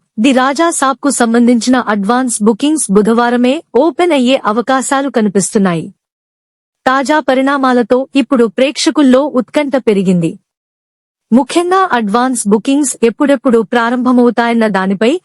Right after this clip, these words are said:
అభిమానులు ఆసక్తిగా ఎదురుచూస్తున్నారు. టికెట్ ధరలపై స్పష్టత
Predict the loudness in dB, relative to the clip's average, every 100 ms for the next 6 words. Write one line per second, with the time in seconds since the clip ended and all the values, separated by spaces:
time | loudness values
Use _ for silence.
0 | _ -2 0 0 0 0 -2 0 -2 0
1 | -4 -2 0 0 2 2 0 0 -2 0
2 | 0 0 -2 -8 -16 _ _ _ _ _
3 | _ _ _ -2 0 0 0 0 0 -2
4 | -2 -2 -4 -2 -2 0